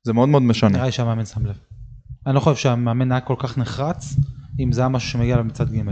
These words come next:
Speaker 2: זאת אומרת,
Speaker 1: אולי הצד
Speaker 2: הוא
Speaker 1: ג'
Speaker 2: אוהב את זה.
Speaker 1: היה מפנה את תשומת ליבו, או מחדד לו משהו אולי חשב.
Speaker 2: יכול להיות,
Speaker 1: גם
Speaker 2: יכול
Speaker 1: יכול
Speaker 2: להיות.
Speaker 1: להיות.
Speaker 2: גם יכול להיות.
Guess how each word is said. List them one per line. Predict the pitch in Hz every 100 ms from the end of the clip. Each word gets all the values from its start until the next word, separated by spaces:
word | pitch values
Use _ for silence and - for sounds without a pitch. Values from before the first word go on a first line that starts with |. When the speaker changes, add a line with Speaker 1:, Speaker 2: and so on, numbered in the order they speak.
| 139 - - - - - - _ _
Speaker 2:
זאת | - -
אומרת, | 156 151
Speaker 1:
אולי | 117 135
הצד | 139 -
Speaker 2:
הוא | 202
Speaker 1:
ג' |
Speaker 2:
אוהב | 139
את | 143
זה. |
Speaker 1:
היה | 135 139 139 139
מפנה | 135 113 - 143
את | 143
תשומת | 143 131 -
ליבו, | 127 151
או | 202 127
מחדד | 123 - 131 160
לו | 135
משהו | 139 143 156 123 -
אולי | 131 139 139
חשב. | 123 113 127 143
Speaker 2:
יכול | 135 165 339
להיות, | 320
Speaker 1:
גם | 175 220
Speaker 2:
יכול |
Speaker 1:
יכול | 214 139
Speaker 2:
להיות. | 107 92
Speaker 1:
להיות. | 220 320
Speaker 2:
גם | 330
יכול | -
להיות. | 262